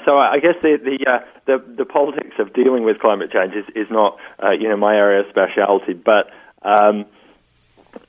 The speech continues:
b-, but we do know that, um, uh, if we, if we want to limit the climate change to one and a half or two degrees, which are the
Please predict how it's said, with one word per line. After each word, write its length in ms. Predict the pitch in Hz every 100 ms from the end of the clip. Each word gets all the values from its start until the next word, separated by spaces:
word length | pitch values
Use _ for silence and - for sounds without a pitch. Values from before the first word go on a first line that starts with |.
| _
b-, 200 | 123 -
but 400 | 110 - 120 101
we 100 | 123
do 200 | 117 131
know 240 | 123 113 101
that, 340 | 104 98 -
um, 800 | 110 101 104 90 98 90 - 110 - - _ -
uh, 200 | 113 98
if 120 | - -
we, 120 | 110
if 180 | 117 104
we 80 | 113
want 240 | 131 135
to 80 | 131
limit 300 | 117 110 -
the 60 |
climate 380 | 107 120 110 104
change 320 | - 98 98 -
to 180 | 98 90
one 260 | 101 107
and 100 | 101
a 60 | 95
half 220 | 104 101
or 100 | 90
two 220 | - 120
degrees, 360 | 113 101 98 95
which 180 | 95 -
are 60 |
the 200 | 92 98